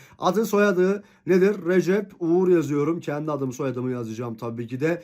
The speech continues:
Sınıfım altı A, numaram yedi numara diyelim. Yedi numarayı çok seviyorum, yedi sayısını. Haydi başlayalım. Yaşadığımız ilde görülen iklim tipinin adını yazınız diyor. Yani yaşadığımız ilde.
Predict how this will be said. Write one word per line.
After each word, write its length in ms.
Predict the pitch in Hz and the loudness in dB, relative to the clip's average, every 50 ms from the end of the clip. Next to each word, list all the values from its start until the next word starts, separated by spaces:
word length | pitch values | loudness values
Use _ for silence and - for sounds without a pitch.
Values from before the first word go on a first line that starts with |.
| - - - | -12 -20 -20
Sınıfım 580 | - - 175 175 175 - - 180 190 190 190 - | -10 -2 0 0 2 2 2 2 2 2 0 -2
altı 640 | - 135 147 156 156 151 147 156 - 175 185 202 202 - _ | -2 0 0 2 2 0 -2 -4 -2 -2 0 0 -2 -4 _
A, 460 | 143 147 147 143 143 156 170 202 226 - _ _ - _ 123 | -2 0 0 2 2 2 0 -2 -4 -8 _ _ -16 _ -4
numaram 560 | 143 165 170 156 151 151 160 175 190 - - - _ | -2 0 2 2 2 2 2 0 -2 -4 -6 -12 _
yedi 260 | 135 160 165 165 165 | -2 0 0 2 0
numara 440 | 147 135 127 123 120 123 131 135 123 | 0 0 0 -2 -2 -2 -4 -4 -4
diyelim. 400 | 131 131 127 120 127 156 165 160 | -2 -2 0 0 0 0 -2 -2
Yedi 220 | 151 147 139 147 135 | -4 -4 -4 -4 -4
numarayı 320 | 127 117 120 139 160 170 | -4 -2 -2 -2 -2 -2
çok 220 | - - 175 - | -2 -4 -8 -8
seviyorum, 460 | - - 131 117 120 120 120 156 151 135 | -6 -4 -2 -2 0 -2 -2 -2 -2 -4
yedi 180 | 123 113 110 | -4 -4 -6
sayısını. 560 | - - 110 110 110 - 135 170 208 220 220 - - - _ | -8 -8 -8 -8 -6 -4 -2 -2 -2 -2 -4 -8 -16 -18 _
Haydi 260 | - - 302 269 254 233 | 0 0 2 2 4 4
başlayalım. 460 | 226 196 190 - 202 196 175 139 120 | 2 2 2 0 0 0 0 0 0
Yaşadığımız 640 | 143 180 185 - 214 196 202 214 220 262 262 220 214 | 0 -2 -2 -2 -4 -4 -2 -2 -2 -4 -4 -4 -4
ilde 220 | 196 175 202 220 | -2 0 0 2
görülen 500 | 202 180 170 165 165 165 156 127 104 - - _ _ _ _ - | 4 4 4 4 4 2 0 -2 -4 -8 -14 _ _ _ _ -6
iklim 380 | 156 151 - 180 233 240 - | -6 -6 -6 -6 -8 -8 -6
tipinin 400 | - 185 - - 160 180 226 - - | -6 -6 -4 -2 -4 -4 -4 -6 -8
adını 280 | - 131 123 135 139 139 | -10 -8 -6 -4 -2 -2
yazınız 440 | 135 120 107 98 107 101 92 87 - | -2 -2 -2 -6 -10 -12 -12 -12 -12
diyor. 140 | 98 90 90 - _ _ _ | -12 -14 -14 -16 _ _ _
Yani 400 | - 170 202 220 180 170 113 101 - _ - | -6 -4 -4 -2 -2 -4 -4 -6 -10 _ -6
yaşadığımız 680 | 131 135 135 - 156 139 147 156 156 175 190 185 185 139 | -6 -6 -4 -6 -8 -8 -6 -6 -4 -2 -2 -2 -4 -4
ilde. 440 | 127 120 117 113 127 113 95 - | -6 -6 -4 -4 -4 -6 -6 -8